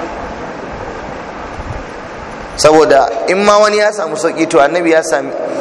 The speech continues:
ya samu abin da ya fi nashi. Shiddatun, tsanani, wa waj'un shadid,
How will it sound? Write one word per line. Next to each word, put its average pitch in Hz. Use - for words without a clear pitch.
ya 151
samu 156
abin 139
da 135
ya 139
fi 143
nashi. 139
Shiddatun, 143
tsanani, 165
wa 131
waj'un 196
shadid, 190